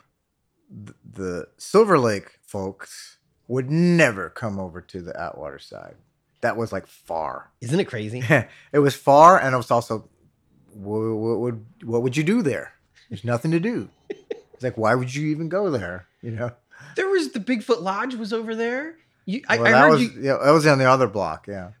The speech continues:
Speaker 2: But I heard you guys, uh, would party at the, um, at the little golf course, the little three putt.
Speaker 1: No, we never did.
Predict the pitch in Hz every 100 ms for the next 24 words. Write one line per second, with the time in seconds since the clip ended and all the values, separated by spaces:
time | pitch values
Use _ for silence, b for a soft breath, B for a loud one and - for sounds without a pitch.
0 | _ - 226 240 240 202 208 220 208 208
1 | 185 170 165 156 139 156 143 160 160 165
2 | 160 160 147 139 123 110 107 110 _ _
3 | 131 147 143 135 127 143 - _ 196 208
4 | - - 131 127 131 123 123 - 131 -
5 | 143 143 151 151 - _ _ _ - 120
6 | 120 120 117 107 92 85